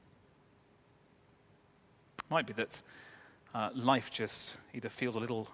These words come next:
overwhelming at the moment or just a little bit mundane, and you'd love something of the glory of God's throne room presence to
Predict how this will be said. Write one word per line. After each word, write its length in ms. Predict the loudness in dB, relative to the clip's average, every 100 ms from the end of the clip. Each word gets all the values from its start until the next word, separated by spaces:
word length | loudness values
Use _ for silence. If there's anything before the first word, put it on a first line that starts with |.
| 0
overwhelming 800 | 2 4 2 8 8 8 2 -2
at 180 | -2 -2
the 60 | 2
moment 540 | 2 2 0 -2 -8 -12 -20 -20 -20 -20 -20 -20 -20 -6
or 100 | -4
just 180 | -4 -2
a 40 |
little 160 | 0 2
bit 160 | 2 2
mundane, 680 | 4 6 8 8 6 -2 -6 -14 -20 -20 -20 -20 -20 -20 -20 -10
and 200 | -4 -2
you'd 160 | -2 -2
love 320 | 2 4 4
something 580 | 2 0 -2 -4 -6 -4
of 140 | -6
the 80 | -10 -10
glory 500 | -2 0 0 0 0
of 100 | -2 -4
God's 360 | -2 -2 0 -6
throne 540 | -6 0 4 4 4
room 360 | 2 4 2 2
presence 840 | -4 2 2 2 -6 -6 -6
to 60 | -6